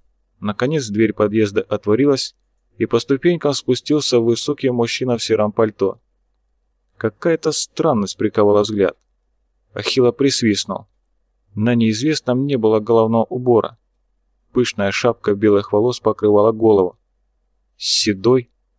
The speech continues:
Наверняка парик, сильно меняющий внешность и запоминающийся случайным свидетелем. Итак,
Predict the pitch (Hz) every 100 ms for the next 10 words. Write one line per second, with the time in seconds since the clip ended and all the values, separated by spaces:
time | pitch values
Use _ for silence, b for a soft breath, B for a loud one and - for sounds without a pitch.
0 | _ _ _ _ _ _ _ _ - 104
1 | 110 127 151 185 - 170 113 - - _
2 | _ _ - - - 147 120 120 123 113
3 | 107 - 107 127 156 - 127 - 123 123
4 | 127 131 135 139 127 123 - 113 117 -
5 | 113 104 104 120 117 107 - 90 - _
6 | _ _ _ _ _ _ 120 - 185 -
7 | - -